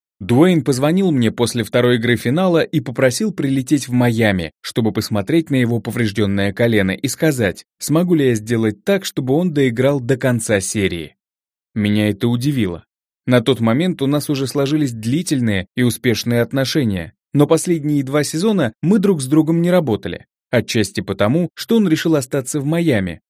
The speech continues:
чтобы тренироваться со своим партнёром по команде Леброном Джеймсом. Но мы продолжали общаться, и, как многие мои клиенты до и после, он знал, что я всегда буду рядом, если понадоблюсь. Другой игрок мог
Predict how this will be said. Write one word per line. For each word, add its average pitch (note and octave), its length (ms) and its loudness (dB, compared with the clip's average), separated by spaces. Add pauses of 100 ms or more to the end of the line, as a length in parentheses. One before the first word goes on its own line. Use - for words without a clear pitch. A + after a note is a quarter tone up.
(120)
чтобы A2 340 2
тренироваться G#2+ 720 2
со A#2+ 140 -2
своим G#2+ 360 0
партнёром G2 560 0
по G2 120 -2
команде B2+ 680 0
Леброном A2 560 2
Джеймсом. F#2+ 600 -2 (360)
Но C3+ 120 4
мы A3+ 140 4
продолжали D3 580 2
общаться, - 640 -4 (160)
и, B2+ 100 -2
как A2+ 220 2
многие G#2+ 400 2
мои F#2+ 280 2
клиенты A2 520 0
до G#2+ 280 2
и G2+ 160 -6
после, C#3+ 480 -4 (120)
он C#3+ 160 2
знал, D3 340 2
что A#2+ 200 -4
я A2+ 120 2
всегда B2 400 -4
буду E3 220 0
рядом, F#2 380 2 (100)
если G#2 320 0
понадоблюсь. F#2+ 720 -2 (1000)
Другой G#2+ 520 2
игрок B2+ 400 2
мог B2 340 2